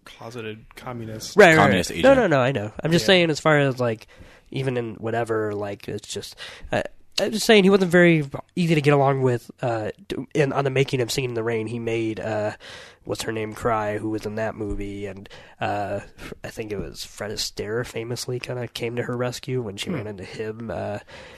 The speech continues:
Speaker 2: or something like that. But anyway,
Speaker 1: Can,
Speaker 2: oh,
Speaker 1: can
Speaker 2: he
Speaker 1: I,
Speaker 2: just
Speaker 1: can I ask you a question while we're
Speaker 2: Sure.
Speaker 1: on Channing Tatum's character? Um, what were both of your guys' thoughts actually on the submarine scene?
Speaker 2: The, uh,
Speaker 1: Where
Speaker 2: oh!
Speaker 1: the submarine pops up,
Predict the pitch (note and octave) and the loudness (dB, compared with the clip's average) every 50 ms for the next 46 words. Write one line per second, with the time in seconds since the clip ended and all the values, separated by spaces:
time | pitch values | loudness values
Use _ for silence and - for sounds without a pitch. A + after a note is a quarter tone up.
0 | - - - - - C3 B2 A#2+ B2 B2 - C3 C3 - - G3+ F#3+ D#3 A2+ G#2+ | -20 -18 -12 -6 -6 -4 -2 -2 -4 -2 -2 -2 0 0 2 2 4 2 2 0
1 | - - - - - - F#3 F#3 E3+ - F#3+ E3+ - - - - D#3+ E3 D#3+ D3+ | -4 -10 -18 -18 -10 -4 -2 4 8 10 10 8 8 4 -4 -2 2 2 2 2
2 | C3+ A#2 - - E3+ G3 C4+ C4+ - C4+ G3 - - C#3+ - - - D#3+ C#3+ C3 | 2 -2 -4 -4 -4 -4 -4 -4 -4 -4 -4 -2 -2 -2 -2 -2 -4 -2 -2 -2
3 | A#2 A#2 A2+ A2 A2 A2 G#2+ - B2 A2 A2 A2 - - A2 G#2 G#2 G2+ - - | 0 0 -2 -2 -2 -4 -6 -6 -8 -8 -8 -10 -10 -12 -12 -12 -12 -14 -12 -12
4 | A2 G#2 G#2 G#2 G#2 - G2+ G#2 G2+ G#2+ - _ _ _ - - - _ _ _ | -12 -12 -12 -12 -12 -12 -12 -12 -12 -14 -16 _ _ _ -20 -20 -20 _ _ _
5 | - - D3+ D3+ D3+ D3+ D3 C#3+ C#3+ C#3 C3 - - B2+ C3 D#3 A3 B3 - G3 | -8 -4 -2 0 2 0 0 -2 -4 -8 -8 -10 -8 -4 -4 -4 -4 -2 -4 -6
6 | F3 C#3 A#2 A#2 C#3 A#2+ - - A#2+ A2+ G#2+ G2+ - G#2 - G#2+ G#2 - - - | -4 -2 -2 -2 -2 -2 -4 -8 -8 -8 -8 -8 -8 -8 -8 -8 -8 -8 -8 -8
7 | B2 G#2+ G#2+ - - - A#2+ A2+ - - - B2+ A#2 A2+ A2 G#2+ G#2+ G#2+ G#2+ G#2+ | -6 -6 -6 -8 -6 -6 -6 -6 -6 -6 -6 -6 -6 -4 -4 -4 -6 -6 -8 -10
8 | G#2 G2+ - - - C#3+ B2+ A#2+ A#2 A2 A2 A2 A2+ A2+ A2+ A2+ G#2+ G#2 - - | -10 -8 -8 -6 -4 -4 -4 -4 -4 -4 -4 -4 -4 -4 -4 -6 -6 -8 -10 -10
9 | - - - - - - - G#2+ G#2+ A2+ A#2 A#2+ _ - _ _ _ - - A2 | -12 -12 -14 -14 -14 -14 -14 -14 -14 -14 -16 -18 _ -20 _ _ _ -10 -8 -6
10 | G#2 G#2 G2+ - - - - - - G#2 G#2+ G2+ G2 F2+ - - B2 B2 B2 B2+ | -6 -6 -8 -8 -8 -10 -8 -8 -6 -6 -6 -6 -8 -8 -8 -4 0 4 8 10
11 | C#4 - C3+ - - - - B2+ B2+ A#2 - - D#3+ D3 D3 C#3 C#3 C3+ B2+ - | 10 10 8 4 -4 -14 -12 -10 -8 -6 -4 -2 -2 0 0 0 0 0 -2 0
12 | - C#3+ C#3 C3 - - - C#3+ C3 B2+ - | 0 2 2 2 0 -2 -2 0 0 -2 -4